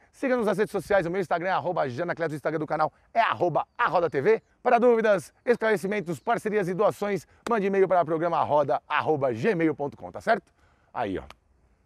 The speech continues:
Vinte dias sem gravar o vídeo, já treinou, velho. Vinte e cinco dias. Bom, agora eu vou dar mais uma voltinha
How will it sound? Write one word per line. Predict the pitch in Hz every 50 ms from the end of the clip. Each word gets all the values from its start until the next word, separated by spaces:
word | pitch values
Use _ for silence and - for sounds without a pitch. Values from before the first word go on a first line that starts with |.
| _ _ _ _ _ _ _ _ -
Vinte | 80 139 180 135 143 131
dias | 113 117 123 117 -
sem | 120 113
gravar | 113 113 113 110 117
o | 113 104
vídeo, | 120 185 208 135 104
já | 104 123 131
treinou, | 127 - - 185 277 349 311 196 165 156
velho. | 104 80 78 - _ _ _ _ _ _ _ _ _ _ _ _ _ _ _ _ _ - - - - - - - - - - _ -
Vinte | 160 - -
e | -
cinco | 131 214 220 196 - 127
dias. | 101 90 82 - - _ _ _
Bom, | - 190 160 101 - _ _ - - - - - - _ _ _ - - - _ _ _ _ _
agora | - 175 196
eu | 160
vou | 170
dar | 170 156
mais | 156 190 190
uma | 165 170 151
voltinha | 131 135 117 - - 190 196 147 101